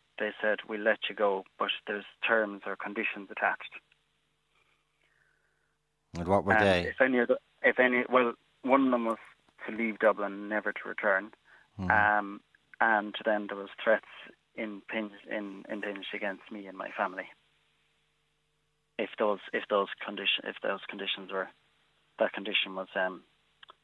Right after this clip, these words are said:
Speaker 1: breached.
Speaker 2: And you saying the father and son were egging each other on rather than restraining each other in the violence and the threats of violence?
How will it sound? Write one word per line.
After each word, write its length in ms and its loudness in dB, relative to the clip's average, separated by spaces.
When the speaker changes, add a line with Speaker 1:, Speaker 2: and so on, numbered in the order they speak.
Speaker 1:
breached. 280 2
Speaker 2:
And 120 6
you 140 6
saying 260 4
the 140 8
father 480 6
and 120 0
son 260 2
were 260 8
egging 380 6
each 200 6
other 240 6
on 380 6
rather 440 6
than 440 2
restraining 680 2
each 160 -6
other 260 -4
in 140 -4
the 80 -4
violence 560 -4
and 100 -10
the 80 -8
threats 360 -2
of 100 -10
violence? 580 -14